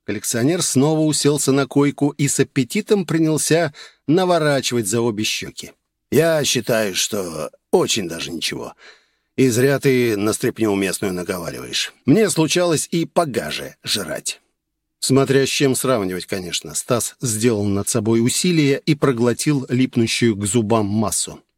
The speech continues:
«Собаки вон и говно жрут». «Жрут», согласился коллекционер,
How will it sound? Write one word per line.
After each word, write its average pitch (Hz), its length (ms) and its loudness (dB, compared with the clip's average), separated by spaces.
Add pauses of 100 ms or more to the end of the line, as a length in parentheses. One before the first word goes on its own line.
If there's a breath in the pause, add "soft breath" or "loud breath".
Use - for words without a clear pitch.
(120)
«Собаки 135 480 0
вон 113 220 2
и 127 180 0
говно 113 400 2
жрут». 131 420 -2
«Жрут», 143 720 0
согласился 113 680 0
коллекционер, 113 800 0